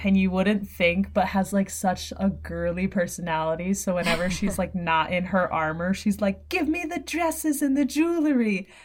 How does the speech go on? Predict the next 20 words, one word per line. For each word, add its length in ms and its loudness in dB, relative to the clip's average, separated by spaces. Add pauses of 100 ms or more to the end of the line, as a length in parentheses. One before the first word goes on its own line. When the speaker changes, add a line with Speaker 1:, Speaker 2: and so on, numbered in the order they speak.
Speaker 1:
And 220 4
it's 180 4
really 240 4
Speaker 2:
<laughs> 60 -8
Speaker 1:
cool 240 0
to 160 -4
see 580 -2 (200)
that 180 -2
she 220 -2
can 200 -6
combine 460 -4
them. 180 -6
And 160 -8
she 260 -2
really 280 0
inspires 580 -4
me 180 -8
to 140 -10
make, 400 -10 (1000)
um, 420 -8